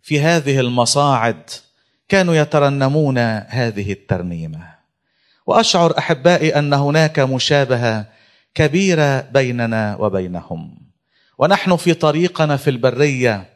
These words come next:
صاعدين ليس إلى هيكل أرضي، لكن ونحن قابلون ملكوتا إيه؟ لا يتزعزع. وإحنا رايحين على بيت الآب،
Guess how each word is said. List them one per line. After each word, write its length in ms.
صاعدين 1000
ليس 380
إلى 380
هيكل 480
أرضي، 540
لكن 260
ونحن 440
قابلون 920
ملكوتا 800
إيه؟ 160
لا 360
يتزعزع. 840
وإحنا 380
رايحين 880
على 380
بيت 400
الآب، 720